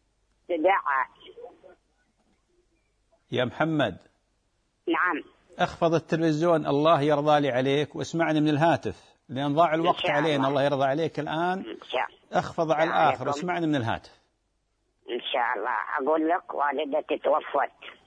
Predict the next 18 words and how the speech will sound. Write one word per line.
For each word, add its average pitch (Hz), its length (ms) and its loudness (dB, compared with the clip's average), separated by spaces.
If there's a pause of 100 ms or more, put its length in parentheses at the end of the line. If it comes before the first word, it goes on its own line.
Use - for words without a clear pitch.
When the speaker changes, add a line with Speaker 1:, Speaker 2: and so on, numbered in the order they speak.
Speaker 2:
إيه. 120 220 0 (840)
Speaker 1:
زين، 123 380 -2
والدعاء 143 920 0
هذا 139 100 -2
الدعاء 123 440 0
تقول: 139 340 2 (800)
"يلا 135 320 0
بحسن 123 440 -2
خاتمة 123 520 -2
وموتة 127 560 0
الراحة 113 460 -2 (1160)
والنجاة 127 720 0
من 123 180 2
النار". 120 440 0 (720)
Speaker 2:
إيه. 123 240 -2 (260)
Speaker 1:
زين. 120 480 2 (2250)
ألو؟ 127 120 4
Speaker 2:
طيب. 104 260 2